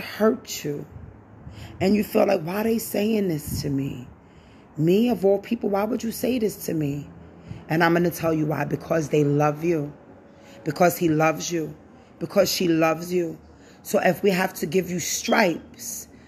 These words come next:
for you to get yourself together, be prepared for the lashes. Hear me? Verse six. Faithful are the wounds of a friend, but the kisses of an enemy are deceitful. Your enemy will be like, "Girl, you good.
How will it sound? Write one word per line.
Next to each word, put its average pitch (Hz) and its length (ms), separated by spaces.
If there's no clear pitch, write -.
for - 140
you 190 120
to 175 100
get - 400
yourself 202 380
together, 170 640
be 170 140
prepared 175 500
for 170 120
the 165 100
lashes. 156 640
Hear 165 180
me? 220 280
Verse 180 280
six. - 640
Faithful 220 600
are 165 180
the 165 140
wounds 185 520
of 165 280
a 156 140
friend, 151 580
but 160 160
the 156 80
kisses 202 460
of 165 160
an 160 140
enemy 214 420
are 180 220
deceitful. 185 640
Your 254 240
enemy 220 380
will 190 80
be 185 180
like, 180 240
"Girl, 226 240
you 262 220
good. 190 600